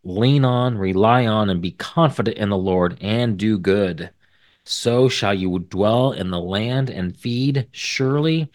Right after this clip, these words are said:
on his faithfulness," his faithfulness, "and truly you shall be fed." So trust in the Lord and do good. I, I, um,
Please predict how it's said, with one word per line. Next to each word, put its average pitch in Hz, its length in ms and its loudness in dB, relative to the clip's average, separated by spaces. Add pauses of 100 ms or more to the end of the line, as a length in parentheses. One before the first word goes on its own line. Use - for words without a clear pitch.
(320)
on 107 240 0
his 147 760 -4
faithfulness," - 800 -4 (420)
his 131 200 -4
faithfulness, 85 640 -10 (500)
"and 92 180 -10
truly 135 440 2
you 107 340 -4
shall 101 280 -6
be 95 200 -8
fed." - 440 -14 (520)
So - 180 -6
trust 120 420 -2
in 127 80 0
the 113 100 0
Lord 117 200 2
and 98 120 -4
do 98 140 0
good. 87 360 -6
I, 107 220 0 (380)
I, 107 260 2
um, 92 380 -2